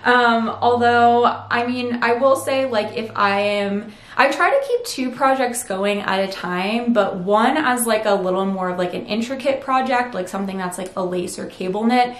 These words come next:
and one that's a pretty easy stockinette that's, like, an accessory. Usually I don't have two full-on garments going at once. Like, usually I'll have a garment and then a side accessory, and those are, like, my two interchangeable projects.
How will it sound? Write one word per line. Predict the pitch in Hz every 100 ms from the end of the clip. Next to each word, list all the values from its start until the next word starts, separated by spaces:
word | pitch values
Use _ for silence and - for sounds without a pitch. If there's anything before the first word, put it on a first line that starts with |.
| - -
and | - 226 226
one | 220
that's | 226 226
a | 220
pretty | - 202 202 - 190
easy | 190 185
stockinette | 190 - 180 175 175 - - -
that's, | 175
like, | 185 180 - - -
an | 202
accessory. | 180 - - - - - - - - -
Usually | 214 349 359 381 381
I | 359 262
don't | 233 233
have | 254 233
two | - - 226 214 220
full-on | 220 208 196 180
garments | 190 190 214 233
going | - 247 247
at | 247
once. | 247 247 247
Like, | 185 185
usually | 202 202 202
I'll | 196 190
have | 190 180
a |
garment | 180 180 185 185 180 -
and | 190
then | 185 185 -
a | 180
side | - 185 202
accessory, | 220 220 220 - 233 233
and | 185
those | 180 185
are, |
like, | 185 170 - - - - -
my | 202
two | 190 - 202 190 185
interchangeable | 190 180 180 - 175 180 175 165
projects. | - 190 180 226 302 - -